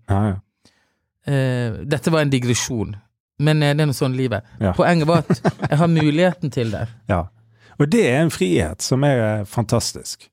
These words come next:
Speaker 2: Ja.
Speaker 1: Og, eh, men det der er, jeg har jobbet for meg selv i f-, elleve år, kanskje? Ja.
Speaker 2: Kanskje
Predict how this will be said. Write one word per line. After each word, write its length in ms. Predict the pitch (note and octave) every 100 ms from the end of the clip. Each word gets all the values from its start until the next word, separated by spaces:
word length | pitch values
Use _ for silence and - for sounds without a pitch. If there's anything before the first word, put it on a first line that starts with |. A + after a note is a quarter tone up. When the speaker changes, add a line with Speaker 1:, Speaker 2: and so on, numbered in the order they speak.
| _
Speaker 2:
Ja. 160 | C3 B2+ - - - - - _ _ _ -
Speaker 1:
Og, 580 | C3+ C3+ C3 C3+ D3
eh, 340 | E3 E3+ F3 F#3+
men 240 | F#3+ F#3+
det 140 | G#3+ D#3
der 80 |
er, 240 | A2 C3 A#2+ A#2+
jeg 180 | E3+ D3+
har 80 | A#2+
jobbet 540 | A2+ C3 D3 - - - - - _ _ -
for 140 | -
meg 120 | A2+ G2+
selv 360 | A2+ G2+ E2
i 120 | E2 F2 F#2 _ _ _ -
f-, 580 | - - - - - - - - -
elleve 460 | - G2 B2+ B2 B2
år, 320 | D3+ F#3 - -
kanskje? 300 | C#3 C3+ F3+ G3 - _ _ _ -
Ja. 180 | F2
Speaker 2:
Kanskje 320 | D#2+ C3 A#2+